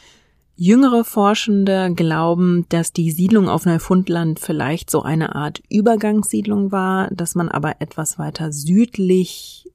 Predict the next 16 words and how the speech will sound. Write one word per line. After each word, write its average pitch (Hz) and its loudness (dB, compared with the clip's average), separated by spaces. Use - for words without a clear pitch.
der 175 -6
Küste - -6
oder 151 -8
nahe 170 -2
der 170 -2
Küste 160 -4
eher 170 0
eine 147 -4
Hauptsiedlung 180 2
errichtet - -4
hat. - -8
Heute 208 2
glaubt 185 2
man, 180 2
dass - -4
Vinland 185 4